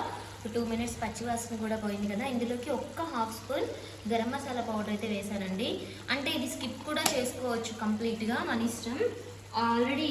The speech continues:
అల్లం వెల్లుల్లి పేస్ట్, మసాలాలు ఏం లేవు, మంచి హెల్దీ ఫుడ్ అనమాట ఇది. And ఇందులోకి కొత్తిమీర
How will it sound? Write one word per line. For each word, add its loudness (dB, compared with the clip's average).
అల్లం 4
వెల్లుల్లి 4
పేస్ట్, 2
మసాలాలు 4
ఏం 2
లేవు, 4
మంచి 0
హెల్దీ 0
ఫుడ్ 0
అనమాట -2
ఇది. 2
And 2
ఇందులోకి 0
కొత్తిమీర 2